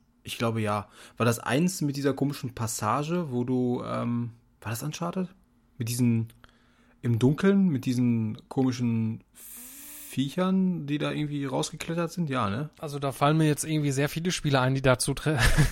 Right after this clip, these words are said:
Speaker 2: <laughs> die man da jetzt, äh, in diese Kategorie passen, packen kann. Aber ich habe tatsächlich den ersten und zweiten Teil selber so nie gespielt. Den dritten Teil auch
Speaker 1: Ach
Speaker 2: nicht,
Speaker 1: so.
Speaker 2: tatsächlich. Ja,
Speaker 1: Okay.
Speaker 2: also nur den vierten Teil und halt
Speaker 1: Ja, ich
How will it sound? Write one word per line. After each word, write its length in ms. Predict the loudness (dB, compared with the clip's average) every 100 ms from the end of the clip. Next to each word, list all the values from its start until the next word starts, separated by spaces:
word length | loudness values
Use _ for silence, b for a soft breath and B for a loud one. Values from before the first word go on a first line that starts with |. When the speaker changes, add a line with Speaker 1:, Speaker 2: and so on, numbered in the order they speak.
| 0
Speaker 2:
<laughs> 360 | -10 -6 0
die 220 | 2 6
man 140 | 6 6
da 140 | 6
jetzt, 320 | 6 4 0
äh, 200 | 4 6
in 120 | 6 4
diese 240 | 4 6
Kategorie 340 | 6 6 4
passen, 400 | 6 6 4 -2 -6 -12 -6
packen 180 | -4
kann. 200 | -2 -2 B B 6
Aber 100 | 10
ich 60 |
habe 80 | 10
tatsächlich 260 | 8 6 6
den 120 | 6
ersten 320 | 6 6 4
und 160 | 2 4
zweiten 300 | 4 4 6
Teil 160 | 4
selber 280 | 4 4 4
so 140 | 4
nie 160 | 2 2
gespielt. 480 | 0 -2 -2 -4 -10 -6
Den 80 | 0
dritten 220 | 2 4
Teil 120 | 4 4
auch 80 |
Speaker 1:
Ach 40 | 4
Speaker 2:
nicht, 100 | 2
Speaker 1:
so. 160 | 0
Speaker 2:
tatsächlich. 460 | 0 0 -2 -4 -8 B B B B 0
Ja, 80 | 0
Speaker 1:
Okay. 20 |
Speaker 2:
also 160 | 2
nur 380 | 4 6 6 4 -2 _ -4
den 180 | -2
vierten 240 | -2 -4 0
Teil 240 | 0 0
und 220 | -2 -6 -4
halt 400 | 0 -2 -4 -14 -18 _ _ B B B B B -2
Speaker 1:
Ja, 80 |
ich 60 | 2